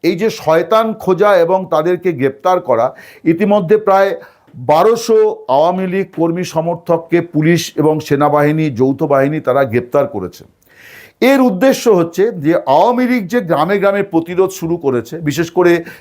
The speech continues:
বেশ কয়েকটি ঘটনা সবাইকেই খুব নাড়া দিয়েছে, সবাইকে খুব চিন্তায় ফেলেছে। সেটি হচ্ছে যে দেখা যাচ্ছে যে আওয়ামী লীগের কোনো নেতার বাড়িতে হামলা হলে গোটা গ্রাম একত্রিত হয়ে যাচ্ছে। সেখানে আবার রাজনৈতিক বিভাজনের ঊর্ধ্বে উঠে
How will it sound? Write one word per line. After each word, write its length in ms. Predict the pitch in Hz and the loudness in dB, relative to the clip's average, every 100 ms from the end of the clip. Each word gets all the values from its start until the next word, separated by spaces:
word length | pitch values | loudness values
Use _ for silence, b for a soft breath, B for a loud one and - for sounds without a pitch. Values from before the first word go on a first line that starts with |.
| B | B
বেশ 260 | 170 247 - | 0 0 0
কয়েকটি 380 | 233 226 220 | 0 0 -2
ঘটনা 580 | 185 135 160 185 185 185 - b b | -6 -4 -4 0 0 0 -6 b b
সবাইকেই 560 | - 147 233 240 233 | -4 0 0 0 -4
খুব 200 | 214 208 | -4 -6
নাড়া 300 | 180 156 175 | -2 0 0
দিয়েছে, 320 | 175 185 180 180 | 0 -2 -2 -4
সবাইকে 440 | 151 165 170 175 | 0 0 0 -4
খুব 200 | 165 156 | -6 -8
চিন্তায় 420 | 160 165 165 214 | -8 -6 -2 0
ফেলেছে। 480 | - 160 139 151 196 B B B | 0 0 -2 -4 -12 B B B
সেটি 280 | - 202 226 | -2 0 2
হচ্ছে 240 | 220 220 | 0 -2
যে 100 | 214 | 0
দেখা 280 | 175 160 202 | 0 0 0
যাচ্ছে 320 | 220 214 214 | 0 0 0
যে 100 | 214 | 0
আওয়ামী 440 | - 151 185 214 | 2 2 2 0
লীগের 280 | 220 220 226 | -4 0 -2
কোনো 220 | 214 208 | -2 -6
নেতার 380 | 185 170 202 202 | -4 -4 -2 0
বাড়িতে 340 | 180 180 196 196 | 0 -2 0 -2
হামলা 380 | - 143 170 202 | 0 -2 0 0
হলে 320 | 170 147 131 135 B B 104 | 2 2 0 -2 B B -4
গোটা 400 | 101 196 233 226 | 0 2 2 0
গ্রাম 360 | 160 185 196 196 | 0 0 0 -2
একত্রিত 540 | 180 147 180 180 165 165 | -4 -2 -4 -6 -8 -4
হয়ে 260 | 127 120 | -2 -2
যাচ্ছে। 280 | 110 101 117 | -2 -6 -10
সেখানে 360 | - 190 208 208 | -4 -2 2 2
আবার 240 | 202 202 | 2 2
রাজনৈতিক 640 | 160 156 156 185 180 190 147 | 2 0 -2 -6 -4 -6 -2
বিভাজনের 500 | 151 165 170 175 165 | 0 0 0 -2 -4
ঊর্ধ্বে 420 | 170 180 151 220 | -4 -8 0 0
উঠে 360 | 185 151 151 | 0 -2 -6